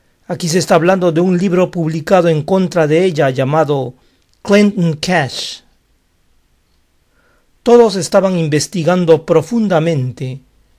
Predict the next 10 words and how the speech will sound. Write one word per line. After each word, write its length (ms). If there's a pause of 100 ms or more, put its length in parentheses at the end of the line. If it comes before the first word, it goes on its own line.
pero 240
como 180
un 160
auxiliar 640
de 160
Clinton 580
dijo, 460 (580)
no 240
habían 420
evidencias. 880